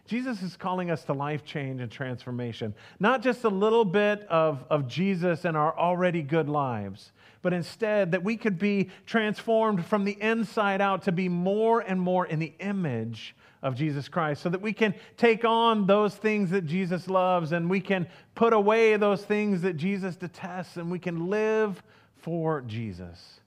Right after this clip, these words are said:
The truth of Jesus is this. Jesus calls us to repentance and inspires us to obedience.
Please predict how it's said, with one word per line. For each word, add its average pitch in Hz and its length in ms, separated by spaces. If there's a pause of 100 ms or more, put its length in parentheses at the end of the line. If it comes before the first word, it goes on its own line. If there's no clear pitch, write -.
(380)
The 151 120
truth 247 540
of 147 140
Jesus 139 800
is 127 200
this. 131 580 (300)
Jesus 202 340
calls 214 480
us 185 500 (360)
to 190 160
repentance 160 1120 (1040)
and 135 100
inspires 143 840
us - 500 (440)
to 131 100
obedience. 98 800